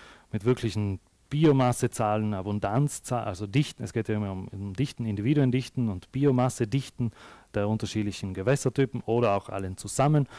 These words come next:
Man kann sich gewisse Kennwerte ausrechnen.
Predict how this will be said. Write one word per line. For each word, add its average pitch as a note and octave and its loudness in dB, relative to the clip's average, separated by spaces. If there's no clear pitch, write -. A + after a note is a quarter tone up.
Man G2+ -4
kann A2+ 2
sich G#2 -4
gewisse G2+ -2
Kennwerte B2+ 2
ausrechnen. A#2 2